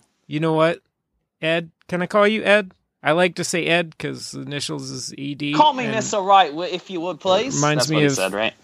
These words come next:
Speaker 1: penis disorders. No,
Speaker 2: Mm-hmm.
Speaker 1: he was like, "Anything for you, mate." And I wasn't sure if he said mate or Matt,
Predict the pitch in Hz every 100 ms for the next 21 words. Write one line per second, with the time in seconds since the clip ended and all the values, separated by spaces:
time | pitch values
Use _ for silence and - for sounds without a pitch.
0 | 185 - 156 156 147 - _ _ _ -
1 | 156 170 165 170 170 - - - _ _
2 | _ _ _ _ 165 175 139 123 - 143
3 | 175 175 170 151 147 135 143 127 117 185
4 | 214 202 - 175 147 160 160 220 175 135
5 | 123 139 196 208 - _ _ _ _ 156
6 | 156 151 165 180 185 - 190 165 156 175
7 | 143 135 143 151 139 127 123 135 135